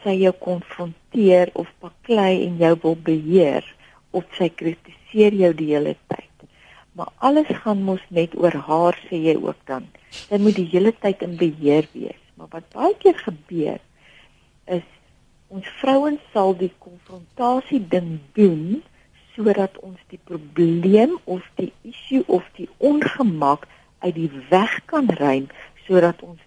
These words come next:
weer die nabyheid kan voel. En dit is die, dit is die beweegrede. Daar is vrouens wat, wat control freaks is en, eh, as gevolg van baie, baie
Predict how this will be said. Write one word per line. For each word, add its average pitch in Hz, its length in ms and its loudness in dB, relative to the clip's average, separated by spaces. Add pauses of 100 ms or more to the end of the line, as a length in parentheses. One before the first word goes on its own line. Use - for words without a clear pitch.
weer 165 380 2
die 170 120 -20
nabyheid 151 800 0
kan 135 320 -20
voel. 147 320 -6 (500)
En 165 140 -18
dit 156 240 0
is 370 200 -2
die, 226 200 0 (300)
dit 175 200 -4
is 262 160 -4
die - 160 -12
beweegrede. 175 920 2
Daar - 180 2
is - 240 -4
vrouens 160 440 0
wat, 151 200 -2 (200)
wat - 260 -12
control 147 400 -4
freaks - 480 -4
is - 160 -12 (760)
en, 170 240 -4
eh, - 200 -4
as 160 160 -6
gevolg 170 480 0
van 165 240 -6
baie, 147 320 2
baie 139 320 -2